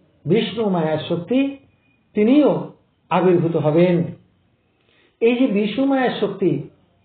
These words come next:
তার দুটি রূপ, একটা হলো উন্মুখ মোহিনী বা যোগমায়া, তিনি ভক্তের সাথে ভগবানের মিলন ঘটিয়ে দেন।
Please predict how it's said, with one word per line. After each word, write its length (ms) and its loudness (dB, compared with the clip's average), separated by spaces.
তার 200 0
দুটি 260 -2
রূপ, 180 -2
একটা 640 -2
হলো 540 0
উন্মুখ 480 2
মোহিনী 500 2
বা 120 -2
যোগমায়া, 760 0
তিনি 460 2
ভক্তের 480 0
সাথে 440 -2
ভগবানের 640 0
মিলন 420 2
ঘটিয়ে 280 0
দেন। 280 0